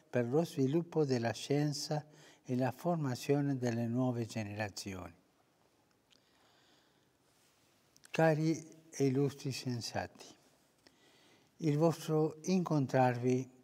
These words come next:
è un grande dono di speranza per l'umanità. Mai come in questo tempo si avverte il bisogno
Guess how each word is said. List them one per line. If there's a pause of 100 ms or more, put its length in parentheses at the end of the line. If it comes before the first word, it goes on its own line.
è
un
grande
dono
di
speranza (800)
per (120)
l'umanità. (1500)
Mai
come
in
questo
tempo
si
avverte
il
bisogno